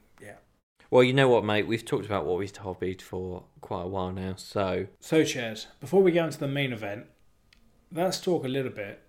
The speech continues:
Speaker 1: about what it's been like as new members of the hobby to the Horus Heresy.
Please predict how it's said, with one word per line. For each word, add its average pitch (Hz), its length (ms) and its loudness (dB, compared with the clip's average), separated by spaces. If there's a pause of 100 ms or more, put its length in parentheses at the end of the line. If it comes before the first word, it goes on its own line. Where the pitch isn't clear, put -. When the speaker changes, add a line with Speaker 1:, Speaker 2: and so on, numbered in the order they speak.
(160)
Speaker 1:
about 98 480 -10 (340)
what 139 200 -8
it's 147 100 -16
been 123 240 -12
like - 480 -16
as 104 400 -12
new 143 220 -4
members 104 680 -10 (880)
of 117 160 -10
the 120 80 -10
hobby 95 520 -12 (300)
to 113 100 -16
the 101 60 -10
Horus 95 280 -14
Heresy. - 420 -14